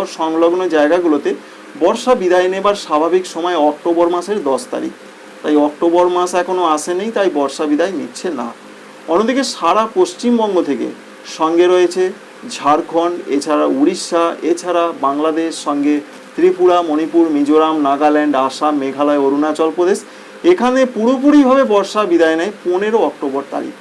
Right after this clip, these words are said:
তাই পনেরো অক্টোবর তারিখ এখনও আসেনি, দেরি রয়েছে, তাই অত দুশ্চিন্তার কারণ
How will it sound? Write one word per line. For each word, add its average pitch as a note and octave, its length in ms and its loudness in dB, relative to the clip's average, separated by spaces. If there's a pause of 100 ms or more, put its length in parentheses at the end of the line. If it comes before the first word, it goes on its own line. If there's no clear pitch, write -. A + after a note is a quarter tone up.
(460)
তাই D#3+ 160 2 (120)
পনেরো F#3+ 460 2
অক্টোবর G3 460 0 (100)
তারিখ F#3 300 2 (240)
এখনও F#3+ 340 -4 (140)
আসেনি, F#3 340 -4 (140)
দেরি D3 280 2
রয়েছে, F3+ 480 4
তাই D3+ 200 -2 (140)
অত C#3+ 120 -2 (140)
দুশ্চিন্তার F3+ 600 -2
কারণ F3+ 300 0